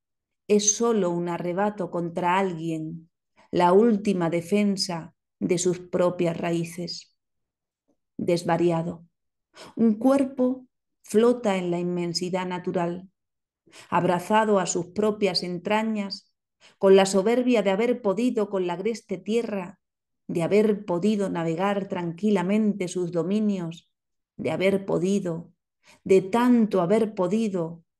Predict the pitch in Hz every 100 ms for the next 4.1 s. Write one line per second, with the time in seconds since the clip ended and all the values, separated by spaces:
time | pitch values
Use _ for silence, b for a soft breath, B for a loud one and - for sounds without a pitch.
0 | _ _ _ - 170 165 175 180 175 175
1 | 175 175 175 170 170 - _ _ _ _
2 | _ _ _ _ B - 190 202 196 202
3 | 202 240 240 220 190 180 175 - 180 202
4 | 233